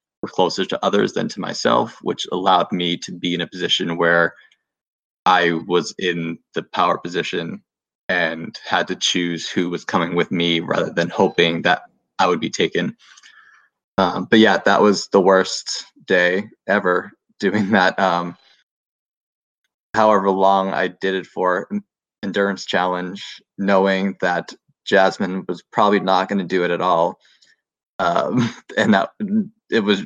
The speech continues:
we were gonna lose anyway. And it was basically just fighting for survival and not really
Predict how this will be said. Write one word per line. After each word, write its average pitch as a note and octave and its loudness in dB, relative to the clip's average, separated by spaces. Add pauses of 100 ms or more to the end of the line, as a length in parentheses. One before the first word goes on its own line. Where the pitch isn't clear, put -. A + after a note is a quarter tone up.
(140)
we G#2 0
were G2 0
gonna G2+ 4
lose F#2 0
anyway. F2 0
And E2+ -8
it F#2+ -4
was F2+ -6
basically F2+ -2
just F2 -6
fighting F2 0 (100)
for F2 -2 (1040)
survival E2+ 0
and F2+ -4
not E2+ -2
really F2 -4